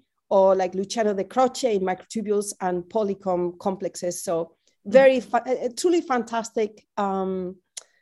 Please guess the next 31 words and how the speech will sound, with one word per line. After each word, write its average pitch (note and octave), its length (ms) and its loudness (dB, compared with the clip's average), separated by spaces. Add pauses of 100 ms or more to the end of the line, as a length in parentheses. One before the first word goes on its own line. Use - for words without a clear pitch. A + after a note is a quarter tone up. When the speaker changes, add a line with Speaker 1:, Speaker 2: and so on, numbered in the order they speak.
Speaker 1:
sabbatical A3 800 2
that F#3+ 260 -2
has G3 140 -4
been, G3 420 -6
uh, F3+ 300 -4 (1160)
you G3 140 0
know, E3 80 2
very, F#3+ 300 2 (100)
uh, G3 120 -6 (720)
you G#3 140 2
know, D#3+ 120 0
a, - 100 0
a, G#3 400 2
a G#3+ 100 2
great C4+ 380 4
time B3 260 -2
to A#3 120 -4
think A#3+ 580 -4
and G3 220 0
to F#3+ 300 -2
start G#3+ 320 -2
new G#3 120 -2
things. A#3+ 460 -2
Right A3+ 340 2
now, A#3+ 280 0
I'm G#3+ 160 -2
concentrating A3+ 840 -4 (340)
on G#3 140 2
a G3 80 4
review, C#4+ 580 2 (480)
uh, G#3 280 0